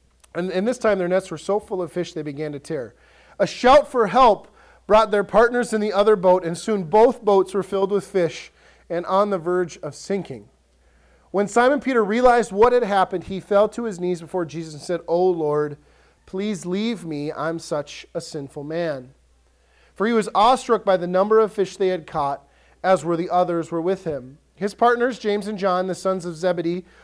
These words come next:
were also amazed. Jesus replied to Simon, "Don't be afraid. From now on, you'll be fishing for people."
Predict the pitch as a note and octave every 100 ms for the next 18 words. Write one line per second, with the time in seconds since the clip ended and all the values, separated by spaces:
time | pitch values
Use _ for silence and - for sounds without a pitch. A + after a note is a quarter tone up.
0 | _ F3+ F#3+ G3 G3 G3+ F3+ F3 D#3 C3+
1 | - _ D#3 G#3 A3 A3 B3 - F#3 F3
2 | E3+ F3 D#3+ C#3 B2+ _ _ _ _ _
3 | - F#3 G3 G#3 A3+ - F3+ D3+ C#3 B2
4 | _ _ - F3 F#3 A3 A#3 F3+ D#3+ D#3
5 | D3+ _ _ _ - E3 D3 C#3+ - F3+
6 | - F3 E3+ F3+ - D3 D#3+ D3+ C3 B2